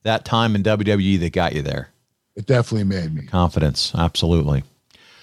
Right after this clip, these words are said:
Speaker 1: Well, Kurt, believe it or not, we are at the end there of SummerSlam two thousand. Any final thoughts before we get
Speaker 2: Oh,
Speaker 1: to,
Speaker 2: man.
Speaker 1: uh, some fun stuff?
Speaker 2: Just, I wanna thank all the fans for listening to my podcast.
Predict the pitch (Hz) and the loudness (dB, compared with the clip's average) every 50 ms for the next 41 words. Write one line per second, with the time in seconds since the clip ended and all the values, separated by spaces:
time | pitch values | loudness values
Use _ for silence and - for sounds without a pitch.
0 | - - - - - - 131 139 - - 180 196 220 175 170 165 175 202 208 190 | -20 -20 -20 -14 -6 -4 -2 -2 -2 -2 -2 -2 0 0 0 0 2 2 2 2
1 | 185 185 175 175 180 190 208 208 - - 135 143 180 196 202 208 - - 151 156 | 2 2 2 2 2 2 2 0 -2 -2 0 2 2 2 2 0 0 0 0 2
2 | 156 156 156 160 - - 135 139 151 - 143 139 143 139 160 185 208 202 185 185 | 2 2 2 0 0 0 0 -2 0 0 0 0 2 2 2 2 2 0 0 2
3 | 185 190 196 - 147 135 - - - 175 175 185 185 170 - - 185 185 180 175 | 2 2 2 0 0 0 0 -2 0 0 0 2 0 0 0 0 0 2 2 2
4 | 170 - - 190 185 - 190 185 202 208 170 147 143 139 151 156 175 190 180 - | 0 0 0 0 0 2 2 2 2 2 2 0 -2 0 0 0 2 0 0 0
5 | - 185 180 185 175 139 - - 185 190 208 175 127 107 - - - - - - | 0 0 0 0 0 -2 -2 -2 -2 0 2 0 0 0 -2 -4 -4 -4 -6 -8
6 | _ _ - 123 113 - 147 147 156 156 151 147 135 131 147 143 143 190 160 143 | _ _ -8 -8 -4 -2 0 0 0 2 0 0 0 0 0 0 2 2 2 2
7 | 143 143 139 135 135 131 - 127 120 - 147 160 160 - - 95 80 71 71 - | 2 2 2 2 0 -2 -2 -4 -2 0 0 -2 -2 -2 0 0 -2 -2 -4 -12
8 | - _ _ _ _ _ - - 165 170 151 - - 160 147 147 156 151 143 131 | -18 _ _ _ _ _ -4 -2 0 0 0 0 0 -2 0 0 0 0 0 0
9 | 123 127 135 135 131 127 135 135 131 120 110 - - 131 127 131 131 135 127 - | 0 0 0 0 0 0 2 0 2 0 -2 -6 -6 -4 -2 0 0 0 -2 -2
10 | - 113 117 120 113 - - 117 113 110 101 101 95 - - 117 127 127 123 - | -4 -4 -4 -2 -4 -4 -4 -6 -4 -4 -4 -6 -8 -8 -6 -4 -2 -2 -4 -2
11 | - 127 127 131 127 123 - - - | -2 -2 0 0 0 -2 -2 -6 -10